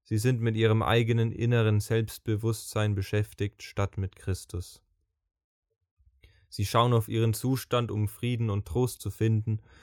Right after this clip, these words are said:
und deshalb sind sie unglücklich und müß-, müssen auch unglücklich sein. Wir werden niemals Frieden bekommen, wenn wir ihn in unserem geistlichen Zustand suchen. Der Weg zum Frieden ist der Glaube,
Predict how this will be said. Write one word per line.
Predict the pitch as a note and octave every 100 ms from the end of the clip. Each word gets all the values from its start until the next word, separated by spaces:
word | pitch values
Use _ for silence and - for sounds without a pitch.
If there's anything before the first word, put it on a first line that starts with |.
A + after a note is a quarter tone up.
| - -
und | A2
deshalb | A#2 A#2 A#2
sind | - A#2
sie | A2 A#2+
unglücklich | B2+ C3+ B2 A#2+ G2+ G2
und | G#2 G2+
müß-, | G#2 G#2 - -
müssen | A2 A2 A#2
auch | F#2+ G#2+
unglücklich | A2 A#2 A2+ A#2 A2+ A2 -
sein. | B2 B2+ G2+ - _ _ _ _ _ _ _ -
Wir | G#2
werden | G#2+ A2
niemals | B2 C#3 A#2+ G#2
Frieden | - A#2 A2 A2
bekommen, | G2+ - G#2 G#2+ G2+
wenn | G2 G2
wir | G2 G2+
ihn | G#2
in | G2+
unserem | G2+ G2+ G2 F#2+ G2
geistlichen | F#2+ G2+ G#2+ - G2+ G2+
Zustand | - A#2 G#2+ - F#2
suchen. | F2+ F#2+ F#2 F#2+ - _ _ _ _ _ _ _ _ _ _
Der | F#2+
Weg | G2 A#2
zum | - A#2
Frieden | G#2+ - B2 A#2 A2
ist | G#2+ -
der | G#2
Glaube, | G#2 G#2 A#2 B2